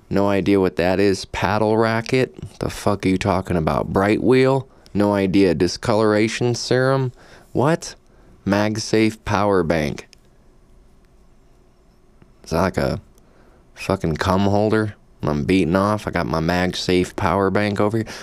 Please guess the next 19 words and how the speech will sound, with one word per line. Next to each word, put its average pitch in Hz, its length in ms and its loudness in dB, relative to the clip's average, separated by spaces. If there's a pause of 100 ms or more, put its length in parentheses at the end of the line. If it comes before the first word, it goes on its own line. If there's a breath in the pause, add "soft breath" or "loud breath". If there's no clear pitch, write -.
(100)
What - 140 -2
are - 20 0
you 202 60 0
talking 180 400 0
about? 80 320 0
What 131 160 2
is 156 100 0
a 151 80 4
D 113 300 0
T 113 240 0
F 113 240 -2
printer? 80 580 -2 (160)
A - 80 -2
down 98 340 0
the 110 60 2
fuck - 380 -2
printer? 139 520 0 (800 soft breath)
Gum 110 400 2
Road? 120 460 2